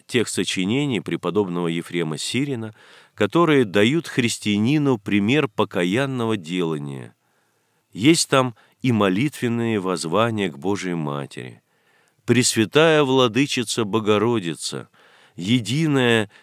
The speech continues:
чистейшая душою и телом, призри на меня, мерзкого, нечистого, душу и тело очернившего скверною страстной. Очисти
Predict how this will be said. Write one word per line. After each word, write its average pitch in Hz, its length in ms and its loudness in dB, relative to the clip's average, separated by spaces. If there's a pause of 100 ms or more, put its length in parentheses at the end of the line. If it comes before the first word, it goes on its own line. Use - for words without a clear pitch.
(120)
чистейшая 131 1000 2
душою 117 680 2
и 92 180 -4
телом, 101 600 -4 (540)
призри 120 540 4
на 101 120 0
меня, 95 560 0 (220)
мерзкого, 95 840 0 (300)
нечистого, 95 1000 -2 (420)
душу 147 500 2
и 113 220 0
тело 123 420 2
очернившего 98 920 0
скверною 110 760 0
страстной. 76 840 -6 (640)
Очисти 131 840 0